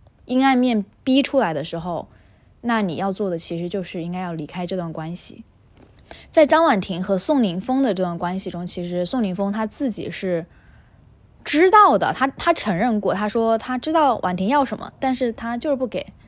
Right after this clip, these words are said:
等他自己气消了就过了。这个故事其实很熟悉吧，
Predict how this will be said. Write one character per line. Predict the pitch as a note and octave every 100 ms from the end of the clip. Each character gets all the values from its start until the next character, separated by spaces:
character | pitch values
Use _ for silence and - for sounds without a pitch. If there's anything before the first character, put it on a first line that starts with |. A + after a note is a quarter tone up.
| - - - -
等 | G3+
他 | G#3 B3+
自 | C#4+
己 | G3
气 | - C#4
消 | C#4+ C#4
了 | C#4 - -
就 | A#3
过 | A3 B3+
了。 | F#3 - - - - - - - - - - -
这 | F4+
个 |
故 | D#4 F4
事 | D4+ C4+
其 | - A#3+
实 | - A3+ A#3 B3 - - -
很 | - E3+
熟 | D#3+ D#3+ F3
悉 | -
吧， | F#3 D#3